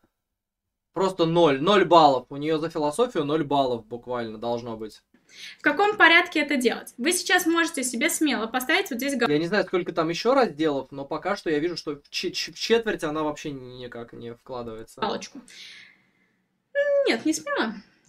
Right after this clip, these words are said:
Speaker 2: Потому что есть другие виды мировоззрения, есть ещё мироощущение, мировосприятие, миропонимание, как ступени мировоззрения, недолго объясняются, это уже на мастер-группе мы будем делать, но всё же. Вы можете вот здесь поставить такой маленький плюсик, но всё же, вам нужно будет ещё формы мировоззрения посмотреть.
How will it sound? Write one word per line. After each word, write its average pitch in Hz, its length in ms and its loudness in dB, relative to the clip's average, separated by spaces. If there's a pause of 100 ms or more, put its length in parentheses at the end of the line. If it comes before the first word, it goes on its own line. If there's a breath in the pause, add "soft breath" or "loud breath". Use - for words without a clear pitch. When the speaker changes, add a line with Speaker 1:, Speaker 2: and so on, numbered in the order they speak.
Speaker 2:
Потому 294 220 6
что 330 140 -4
есть 294 120 0
другие 285 260 2
виды 269 200 0
мировоззрения, 277 720 2
есть 262 320 -4
ещё 262 180 -4
мироощущение, 247 800 2
мировосприятие, 226 800 -2
миропонимание, 240 840 2
как 262 220 -4
ступени 269 460 -2
мировоззрения, 233 580 0
недолго 226 460 0
объясняются, 269 560 -2
это 247 100 -6
уже 247 140 -2
на 254 80 4
мастер-группе 247 560 0
мы 226 100 0
будем 226 240 -2
делать, 220 300 -4
но - 80 -2
всё 226 200 -2
же. - 60 -8 (460 loud breath)
Вы 311 80 4
можете 381 280 6
вот 330 40 2
здесь 339 180 4
поставить 285 320 0
такой 285 200 0
маленький 285 340 6
плюсик, 359 420 2
но 277 80 0
всё 254 220 2
же, 226 80 -2
вам 240 120 2
нужно 285 200 0
будет 254 180 -4
ещё 269 220 -6
формы 277 340 0
мировоззрения 226 640 0
посмотреть. 226 600 -8